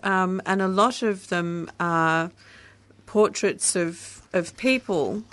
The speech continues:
now, I really liked, uh, the poem Collage Portrait of Joseph Cornell.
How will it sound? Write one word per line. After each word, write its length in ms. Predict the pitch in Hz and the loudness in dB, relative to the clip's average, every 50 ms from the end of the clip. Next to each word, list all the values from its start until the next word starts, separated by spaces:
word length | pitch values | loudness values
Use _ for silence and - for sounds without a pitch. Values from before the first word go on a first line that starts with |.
| - - - - - - - - - _ - - - - _ - _ - - - - - - - - - _ _ _ | -20 -20 -20 -20 -20 -20 -20 -20 -20 _ -20 -20 -20 -20 _ -20 _ -20 -20 -20 -20 -20 -20 -20 -20 -20 _ _ _
now, 120 | 208 196 208 | 2 2 4
I 40 | |
really 300 | 214 254 285 302 302 294 | 4 4 2 0 0 0
liked, 540 | 240 208 208 208 196 - - _ - - - - | 2 2 2 2 2 0 -4 _ -8 -8 -6 -4
uh, 220 | 196 190 180 180 | -2 0 0 0
the 160 | 175 175 180 175 | 0 -2 -4 -6
poem 540 | - - - 185 185 180 180 180 175 175 | -6 -6 -2 0 0 0 0 0 -2 -4
Collage 640 | 175 - - - 190 190 190 185 180 175 180 - - - | -8 -8 -6 -4 0 2 2 2 2 2 0 -2 -6 -8
Portrait 500 | - - 160 147 - - - 180 175 170 | -6 -6 -6 -6 -6 -6 -6 -6 -4 -4
of 340 | 175 165 160 - - - - | -4 -4 -6 -8 -12 -16 -10
Joseph 540 | - - 170 170 170 - - - 180 - - | -6 -4 -2 -2 -4 -4 -8 -10 -12 -14 -16
Cornell. 720 | - - 190 180 175 180 175 165 156 160 208 339 403 381 | -14 -8 -6 -4 -4 -2 -2 -2 -2 -2 -2 -2 -4 -4